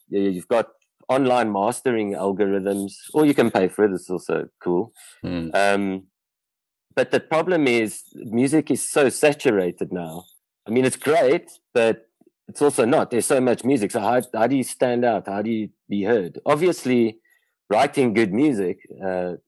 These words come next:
Speaker 1: makes a big difference, you know, something that does stick out.
Speaker 2: Yeah.
Speaker 1: But by the same token, y-, you know, it's exactly what Warren was saying to us, 'cause he also does our P R, is that, um, at what's the point? You can release the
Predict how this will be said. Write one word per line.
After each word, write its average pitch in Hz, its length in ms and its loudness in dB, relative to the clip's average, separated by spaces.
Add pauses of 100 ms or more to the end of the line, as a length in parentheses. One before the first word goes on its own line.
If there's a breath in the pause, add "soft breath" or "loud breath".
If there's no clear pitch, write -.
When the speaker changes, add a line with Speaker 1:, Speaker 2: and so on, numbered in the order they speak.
(260)
Speaker 1:
makes 104 320 0
a 101 40 0
big 87 180 0
difference, 113 760 -2
you 92 80 -6
know, 92 140 0
something 104 460 0
that 95 240 -4
does 110 240 0
stick - 280 -6
out. 87 260 -4 (340)
Speaker 2:
Yeah. 78 380 -4
Speaker 1:
But - 100 -14 (200)
by 113 140 4
the 120 100 2
same 147 280 2
token, 123 600 0
y-, - 140 -10 (280)
you 127 200 -2
know, 120 180 4 (180)
it's - 160 -6 (160)
exactly 139 400 2
what 135 160 2
Warren 127 360 2
was 110 160 2
saying 104 280 0
to 101 160 -2
us, 113 80 -4
'cause 110 160 -2
he 117 60 2
also 127 240 2
does 110 220 2
our 101 80 2
P 139 280 0
R, 90 300 -4 (720)
is 104 160 2
that, 113 480 0 (240)
um, 104 540 2 (1120)
at 123 100 2
what's 135 300 2
the 180 100 2
point? 170 280 0
You - 40 -2
can 233 140 2
release 156 240 0
the 139 80 0